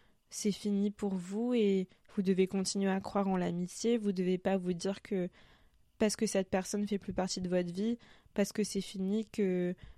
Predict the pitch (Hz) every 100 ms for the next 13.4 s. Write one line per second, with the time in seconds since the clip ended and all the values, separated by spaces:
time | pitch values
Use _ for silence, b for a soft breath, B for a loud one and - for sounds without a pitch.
0 | B - 214 214 208 196 185 185 - 190
1 | 190 185 180 196 214 185 180 208 202 175
2 | 165 B B B B - 202 208 208 226
3 | 208 185 196 233 226 196 185 180 202 214
4 | 214 226 - 202 - - 233 214 - _
5 | _ _ - - 208 196 214 196 196 196
6 | 185 185 190 262 254 214 185 175 180 185
7 | 185 208 - 202 185 B B B B 196
8 | 196 202 190 208 220 240 233 208 190 185
9 | 180 B B B 196 190 180 190 185 196
10 | 185 196 196 214 202 180 180 185 - 196
11 | 185 185 - - 214 220 202 - - -
12 | - 190 185 175 202 220 - 190 190 180
13 | 180 208 214